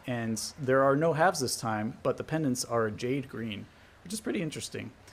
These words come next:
The temple layout has a third floor this time around, but the length is condensed.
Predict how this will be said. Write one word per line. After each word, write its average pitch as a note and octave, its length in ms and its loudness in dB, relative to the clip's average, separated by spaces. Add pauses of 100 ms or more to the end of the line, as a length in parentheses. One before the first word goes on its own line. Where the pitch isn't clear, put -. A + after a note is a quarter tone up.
(600)
The D3 60 -4
temple A#3+ 280 6
layout C#3+ 480 10
has C#3 200 2
a C3 60 4
third A#3 240 6
floor B2+ 240 6
this A#2 160 0
time A#2+ 200 0
around, G#2+ 540 -2
but B2+ 140 0
the C#3 60 2
length F3+ 440 2
is C3 200 2
condensed. B2 640 0